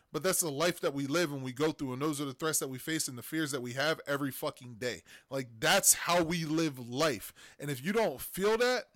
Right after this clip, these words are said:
keep listening, because you're gonna feel something listening to what we gotta say. I'm letting you know right now. If you didn't know, you're gonna know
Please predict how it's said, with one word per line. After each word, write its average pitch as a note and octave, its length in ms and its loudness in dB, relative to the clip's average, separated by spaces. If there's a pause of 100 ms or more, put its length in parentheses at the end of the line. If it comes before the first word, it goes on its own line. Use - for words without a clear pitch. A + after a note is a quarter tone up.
(600)
keep - 260 -4
listening, B2 480 2 (220)
because C#3+ 260 0
you're E3 100 -2
gonna F#3+ 260 2
feel F#3+ 240 0
something F3 580 2
listening D3+ 420 2
to C3+ 60 -4
what C#3 160 0
we C#3 80 -2
gotta C3 240 -2
say. C#3+ 180 0
I'm A#2+ 160 -8
letting E3+ 220 0
you E3 60 0
know E3 160 2
right C#3+ 340 0
now. F3+ 400 0 (400)
If B2 180 -8
you F#3+ 140 -4
didn't A#3+ 340 -2
know, C#4 300 2 (260)
you're D#3 160 -8
gonna F#3+ 300 2
know F3 420 0